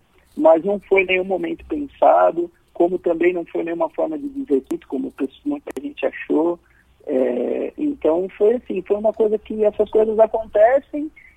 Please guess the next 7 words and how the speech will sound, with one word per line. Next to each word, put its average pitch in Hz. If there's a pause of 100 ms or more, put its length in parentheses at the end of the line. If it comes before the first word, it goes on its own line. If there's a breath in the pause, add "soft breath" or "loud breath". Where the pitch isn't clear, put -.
e 208
você 208 (260)
toma 226
a 220
decisão 202
de 196
fazer. 202